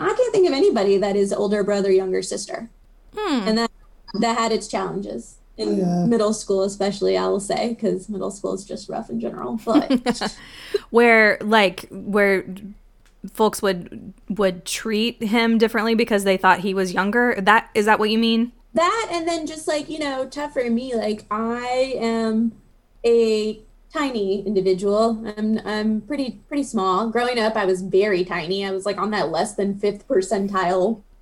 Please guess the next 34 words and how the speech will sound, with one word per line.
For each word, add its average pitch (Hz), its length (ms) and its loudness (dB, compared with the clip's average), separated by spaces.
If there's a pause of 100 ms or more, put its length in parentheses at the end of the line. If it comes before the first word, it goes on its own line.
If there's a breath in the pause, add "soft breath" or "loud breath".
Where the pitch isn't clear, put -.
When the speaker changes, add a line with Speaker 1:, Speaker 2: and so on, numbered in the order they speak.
(180)
Speaker 1:
rank 185 360 -2
thing. 175 340 -4 (520 soft breath)
And, 233 160 2
like, 240 240 -6
you 466 160 2
know, 269 180 0
when 277 100 2
Speaker 3:
Mm. - 180 2
Speaker 1:
Ankur 294 160 2
was 247 140 2
in 240 100 -2
eighth 220 240 -2
grade 233 360 0
and 220 120 -2
I'm 196 180 -2
in 233 140 -2
sixth - 340 -6
grade, 220 420 2
and, 202 140 0
like, 185 280 0 (420)
if 202 120 -6
people 220 340 0
are 220 160 4
bullying 226 640 -2
him, 311 260 0
like, 202 200 0 (100)
I'm 214 240 0
gonna 233 180 2
step 247 320 -2
in. 208 380 0
But, 196 180 0
you 233 140 -4
know, 214 240 0
it's, 214 400 -2